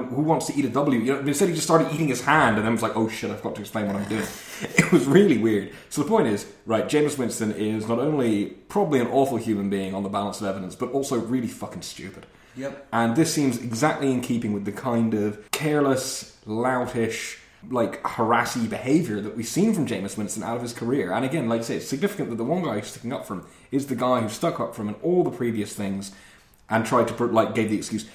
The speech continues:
Speaker 1: The story initially from Winston was, you know, like, "Oh, I, I didn't, I didn't do it," and now it's like more and more details are coming out, but not from him. The instant we do know was actually reported to Uber at the time.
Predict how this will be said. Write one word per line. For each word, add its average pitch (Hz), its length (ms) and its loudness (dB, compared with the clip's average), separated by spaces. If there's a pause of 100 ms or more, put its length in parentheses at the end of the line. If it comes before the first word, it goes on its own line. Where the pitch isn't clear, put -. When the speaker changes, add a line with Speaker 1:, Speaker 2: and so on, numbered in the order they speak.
(180)
Speaker 1:
The - 80 -8
story 190 300 6
initially 165 400 4
from 151 160 2
Winston 147 320 2
was, 113 280 -2
you 120 60 -2
know, 110 120 2
like, 104 220 2
"Oh, 131 140 8
I, 113 200 6
I 107 40 0
didn't, 107 180 0
I - 80 -2
didn't 107 220 0
do 165 180 6
it," - 160 6
and 107 120 2
now 107 200 2
it's - 140 -4
like 101 180 0
more 147 240 4
and 147 100 4
more 131 100 6
details 123 360 0
are - 20 -6
coming 113 180 0
out, 98 100 0
but 110 60 -2
not 107 160 -2
from 104 100 -4
him. 135 340 2 (440)
The 139 260 6
instant 156 320 4
we 113 60 4
do 131 180 8
know 151 120 10
was 117 200 6
actually 113 380 0
reported 120 380 0
to 123 60 -2
Uber 120 220 2
at 110 140 0
the - 60 -6
time. 185 480 2